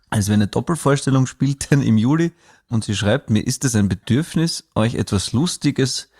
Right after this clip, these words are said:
nach einem Besuch am Semmering, nach einem vergnüglichen Nachmittag mit euch zu erzählen. Mein Mann steht am Montag früh auf und erzählt allen Ernstes, dass er im Bett lag und ein Eichhörnchen am Fenster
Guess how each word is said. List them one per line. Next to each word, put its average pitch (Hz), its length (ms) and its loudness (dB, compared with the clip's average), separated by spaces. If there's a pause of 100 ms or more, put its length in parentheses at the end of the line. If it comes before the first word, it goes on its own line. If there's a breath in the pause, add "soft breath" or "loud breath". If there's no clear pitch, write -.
(380 soft breath)
nach 101 120 2
einem 101 200 2
Besuch 113 280 -2
am 101 100 2
Semmering, 123 500 2
nach 107 120 0
einem 101 180 2
vergnüglichen 110 580 0
Nachmittag 104 420 0
mit 107 120 0
euch 107 300 -2 (140)
zu - 140 -4
erzählen. 107 480 0
Mein 98 160 2
Mann 104 280 0
steht - 400 -4
am 107 160 2
Montag 135 420 -2
früh 110 220 -2
auf 98 300 -2
und 127 80 0
erzählt 117 440 -2
allen 135 240 2
Ernstes, 104 520 -2 (480 loud breath)
dass 98 180 0
er 92 80 2
im 90 120 2
Bett - 340 -4
lag 123 320 0
und 113 160 0
ein 135 160 0
Eichhörnchen 95 760 0
am 101 100 2
Fenster 98 720 -2